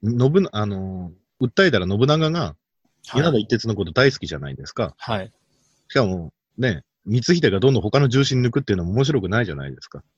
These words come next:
Speaker 2: はい。
Speaker 1: 調子乗ってんなっていうことで呼び出して、あのー、家臣二人を返して、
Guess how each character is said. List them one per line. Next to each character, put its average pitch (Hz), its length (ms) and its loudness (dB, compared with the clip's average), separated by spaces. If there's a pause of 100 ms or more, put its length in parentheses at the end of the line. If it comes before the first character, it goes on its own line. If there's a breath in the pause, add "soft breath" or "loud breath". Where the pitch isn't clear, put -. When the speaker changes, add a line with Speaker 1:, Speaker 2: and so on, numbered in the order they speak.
(120)
Speaker 2:
は 104 240 -10
い。 95 100 -18 (260)
Speaker 1:
調 127 160 2
子 123 100 2
乗 131 100 4
っ - 40 -4
て 151 120 2
ん 151 40 2
な 147 120 4
っ - 40 -12
て - 80 -2
い 95 60 0
う - 20 -4
こ 87 100 -6
と 78 100 -12
で 87 140 -2
呼 117 80 4
び 151 80 4
出 175 100 6
し - 60 -6
て、 92 160 -4 (580)
あ 101 120 -2
の 90 540 -6
ー、 - 460 -20 (320)
家 - 160 0
臣 120 420 2
二 170 200 2
人 151 200 6
を 101 80 2
返 143 320 4
し - 120 -6
て、 117 360 4